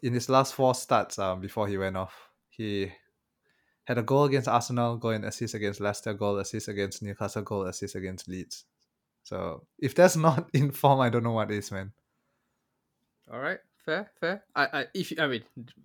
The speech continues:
Speaker 2: proper differential, so I'm, I'm always, I'm always game for that kind of shout. I going with De Bruyne because I have him, and also he, he's nailed the start. He came off early, so I feel really confident about that. Uh,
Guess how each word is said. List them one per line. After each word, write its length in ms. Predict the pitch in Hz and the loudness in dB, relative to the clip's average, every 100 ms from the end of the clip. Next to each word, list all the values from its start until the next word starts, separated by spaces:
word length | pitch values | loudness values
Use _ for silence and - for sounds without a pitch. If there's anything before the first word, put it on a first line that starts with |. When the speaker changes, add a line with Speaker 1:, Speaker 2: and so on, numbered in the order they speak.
| - | -2
Speaker 2:
proper 240 | - 147 156 | 0 2 4
differential, 460 | 131 123 110 110 | 4 2 0 -4
so 140 | - 107 | -4 -6
I'm, 180 | 107 | -6
I'm 100 | 117 | -4
always, 220 | 117 127 127 | -2 -2 -4
I'm 160 | 127 | -2
always 220 | 123 135 131 | 0 2 0
game 160 | 123 | -4
for 100 | 117 | -4
that 160 | 104 - | -6 -6
kind 140 | 104 | -6
of 40 | - | -6
shout. 280 | 110 101 - _ - - - - | -6 -6 -10 _ -20 -20 -16 2
I 460 | 143 143 147 139 135 - | 6 8 8 4 0 4
going 200 | 170 156 | 6 6
with 80 | 120 | 4
De 80 | 117 | 4
Bruyne 180 | 131 | 4
because 160 | 117 110 | 4 0
I 80 | 104 | 2
have 220 | 120 123 | 4 4
him, 100 | 123 135 | 2 2
and 180 | 143 | 2
also 300 | 123 123 - | 2 0 -2
he, 120 | 127 - _ _ _ - | -4 -6 _ _ _ -12
he's 240 | - 135 | -4 -2
nailed 260 | 123 135 113 | 2 2 2
the 40 | - | -2
start. 320 | 113 107 - | -2 -4 -6
He 80 | - 131 | -6 -2
came 80 | 120 | 0
off 160 | 123 107 | 0 -2
early, 280 | 98 101 | -4 -4
so 280 | 95 104 101 _ - _ 110 | -6 -8 -10 _ -20 _ -12
I 80 | |
feel 240 | 107 123 104 | -2 0 0
really 320 | 107 117 117 | -2 -2 0
confident 400 | 120 101 107 101 | -2 -6 -6 -8
about 220 | 92 92 | -8 -6
that. 240 | 107 90 - _ _ _ _ _ - | -6 -6 -10 _ _ _ _ _ -16
Uh, 200 | 113 | -14